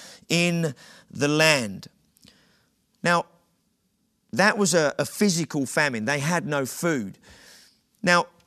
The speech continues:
we wanna parallel some of the natural stuff that's talked about in here with some of the sp-,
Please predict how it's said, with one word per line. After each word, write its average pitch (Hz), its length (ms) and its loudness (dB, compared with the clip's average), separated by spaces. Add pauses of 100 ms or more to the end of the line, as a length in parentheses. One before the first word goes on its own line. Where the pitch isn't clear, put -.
(160)
we 165 140 0
wanna 196 380 2 (100)
parallel 175 840 2 (240)
some 170 220 -2
of 160 80 -2
the 156 80 -2
natural 160 640 0
stuff 135 480 -2
that's - 220 -6
talked 160 320 -4
about 143 360 -2
in 131 200 -4
here 127 560 -4 (720)
with 156 160 0
some 170 200 0
of 165 60 0
the 151 80 -4
sp-, - 240 -4